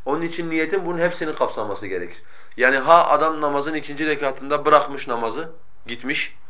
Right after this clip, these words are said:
Bu namaz olur mu? Olmaz. Namazı eksik kıldığından ötürü bu namaz olmaz. Ha niyetini kesmiş. Yani ben ikinci rekatta namazı bırakacağım. Üçüncü rekatta namazı, namazdan çıkacağım. Veya namazdan çıksam mı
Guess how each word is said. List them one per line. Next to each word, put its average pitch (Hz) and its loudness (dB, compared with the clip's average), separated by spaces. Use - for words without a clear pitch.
Bu 120 -2
namaz 139 4
olur 180 4
mu? 185 -4
Olmaz. 180 2
Namazı 120 2
eksik 139 -2
kıldığından 131 -2
ötürü 147 -6
bu 147 -4
namaz 147 0
olmaz. 117 -2
Ha 196 6
niyetini 151 0
kesmiş. 151 -2
Yani 123 2
ben 151 4
ikinci 147 0
rekatta 131 0
namazı 127 0
bırakacağım. 110 -2
Üçüncü 123 -4
rekatta 123 2
namazı, 120 -2
namazdan 120 4
çıkacağım. 113 0
Veya 147 8
namazdan 147 4
çıksam 165 2
mı 120 0